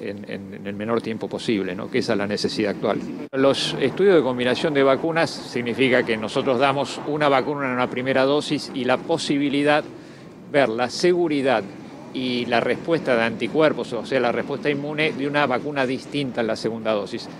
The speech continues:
Esto ya se ha empezado a hacer estudios en el mundo con respecto a eso, y nosotros, al tener distintas vacunas, <clears throat> es una posibilidad de tener datos que nos permitan, ante una necesidad, poder administrar una segunda dosis de otra vacuna.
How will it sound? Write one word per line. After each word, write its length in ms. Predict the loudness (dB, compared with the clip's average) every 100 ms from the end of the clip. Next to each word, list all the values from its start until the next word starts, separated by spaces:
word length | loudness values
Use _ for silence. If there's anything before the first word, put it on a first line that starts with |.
| -10 -2
Esto 220 | 0 0
ya 200 | 2 2
se 140 | 2
ha 40 | -4
empezado 440 | -4 -4 2 4
a 40 | 4
hacer 320 | 2 2 0 -6 -14
estudios 540 | -12 -4 -2 0 0
en 80 | -2
el 140 | -4 -4
mundo 280 | -6 -4
con 120 | -4 -6
respecto 400 | -6 -6 -2 0
a 60 |
eso, 280 | 2 2 -2 -4 -14 -18 -14 -6
y 80 |
nosotros, 580 | -4 0 0 2 0 0 -2
al 140 | -2
tener 300 | 0 2 2
distintas 460 | 2 -4 -6 -2 0
vacunas, 560 | 0 0 0 0 0 -6 -10 -8
<clears throat> 240 | -8 -6
es 180 | -4 -2
una 200 | 0 0
posibilidad 800 | 4 2 2 0 2 4 4 2 -2 -16 -18 -6
de 100 | -4
tener 400 | -2 2 4 4
datos 380 | 4 2 0 -4
que 180 | -2 -2
nos 160 | -2
permitan, 600 | 0 0 0 -2 -4 -6 -8 -4
ante 320 | -2 0 -2
una 220 | 0 0
necesidad, 680 | 0 0 0 0 2 2 2 0 -16 -18 -18 -2
poder 260 | 2 4 4
administrar 480 | 2 -2 -2 0 2
una 140 | 0
segunda 380 | -2 -4 -2 0
dosis 300 | 0 0 0
de 20 |
otra 220 | 2 2
vacuna. 480 | 2 2 -4 -6 -10